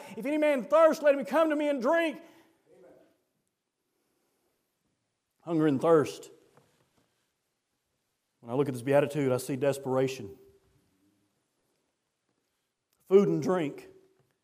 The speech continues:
is the only thing that's gonna satisfy the physical hunger and thirst, and righteousness righteousness, righteousness is the only thing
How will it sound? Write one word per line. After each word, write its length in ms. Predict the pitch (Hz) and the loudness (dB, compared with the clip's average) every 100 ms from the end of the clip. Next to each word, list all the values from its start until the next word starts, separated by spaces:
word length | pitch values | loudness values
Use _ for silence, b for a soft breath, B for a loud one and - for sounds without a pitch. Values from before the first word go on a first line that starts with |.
| _ _ _ _ _ _ _ | _ _ _ _ _ _ _
is 60 | |
the 80 | 113 | -6
only 180 | 139 147 | -2 -2
thing 160 | 143 139 | -2 -6
that's 140 | 127 | -6
gonna 120 | 131 | -8
satisfy 540 | 120 135 120 - 120 117 | -6 -6 -6 -6 -4 -4
the 200 | 104 - - _ _ _ - | -6 -14 -20 _ _ _ -8
physical 300 | 151 113 123 | -6 -6 -4
hunger 180 | 135 120 | -2 -2
and 160 | 113 | -4
thirst, 380 | 135 123 107 - | 0 0 0 -8
and 180 | 110 110 | -8 0
righteousness 880 | 139 156 - 113 131 113 - - - _ _ _ _ _ _ _ 113 | 0 0 -4 -12 -10 -12 -12 -20 -20 _ _ _ _ _ _ _ _
righteousness, 1000 | 123 156 180 143 120 123 113 107 - - _ _ _ _ _ _ _ _ | -2 0 0 -4 -10 -8 -10 -12 -18 -20 _ _ _ _ _ _ _ _
righteousness 920 | 123 151 185 180 160 - 151 135 131 | 0 2 2 0 -6 -8 -8 -8 -8
is 100 | 131 | -12
the 80 | 139 - | -12 -6
only 300 | 160 170 170 | -2 0 0
thing 500 | 175 165 151 123 | -2 -4 -4 -6